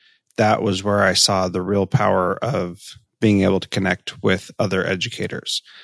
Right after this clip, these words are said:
So anyway, it was just, uh, that was my remembrance of, uh, of how we first connected and how powerful that was for me. I saw how you can collaborate and work together with others, and it was just really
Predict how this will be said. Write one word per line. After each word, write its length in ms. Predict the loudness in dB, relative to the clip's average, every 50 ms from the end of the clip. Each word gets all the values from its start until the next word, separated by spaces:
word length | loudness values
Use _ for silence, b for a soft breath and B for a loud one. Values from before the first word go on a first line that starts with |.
| b b
So 500 | b 4 6 8 8 8 6 4 0 -4 -10 _ _ _ _ _ _ _
anyway, 400 | 4 4 6 6 6 4 2 2
it 120 | 2 4 4
was 200 | 6 4 4 4
just, 380 | 2 2 2 0 0 0 0 0
uh, 300 | 0 0 0 -2 -2 -6 -10 _ _ _ _ 2
that 80 | 6 6
was 120 | 6 6
my 220 | 4 2 2 0 0 _ _ _ _ -8
remembrance 680 | -4 -2 -2 0 0 0 -2 -2 -2 -4 -4 -4 -6 -6
of, 320 | -4 -4 -4 -4 -6 -6
uh, 300 | -6 -4 -4 -4 -6 -8 -10 _ _ _ _ _ -8
of 100 | -6 -4
how 200 | -2 0 2 2
we 100 | 2 0
first 280 | -2 -2 -4 -4 -4 -2
connected 420 | -2 -2 -2 -2 -2 -2 -2 -2
and 120 | -2 -4
how 120 | -4 -4 -2
powerful 460 | 0 0 2 2 0 0 -2 -4 -4
that 120 | -4 -2
was 200 | -2 -2 -2 -2
for 140 | -4 -6 -6
me. 220 | -6 -4 -4 -4 -2
I 180 | -2 0 2
saw 340 | 2 4 4 4 4 4 2
how 420 | 2 0 -2 0 0 -2 -4 -6 _ _ _ _ _ -4
you 140 | -2 -2 -2
can 420 | 0 0 0 0 0 -2 -4 -8 -14 _ _
collaborate 680 | -6 0 2 4 4 4 2 0 0 0 0 -2 -4 -8 -8 -6
and 300 | -4 -2 -2 -2 -2 -2
work 160 | -4 -4 -4
together 320 | -4 -2 0 0 2 2 0
with 180 | 0 -2 -2
others, 400 | -2 -2 -2 -2 -4 -4 -6 -8 -10 b b b b b b b -2
and 140 | 0 2
it 40 | 2
was 140 | 2 2 0
just 520 | 2 2 2 2 2 2 0 -2 -4 -6 -8 _ _ -14
really 680 | -8 -2 0 2 4 4 4 4 2 2 0 -2 -6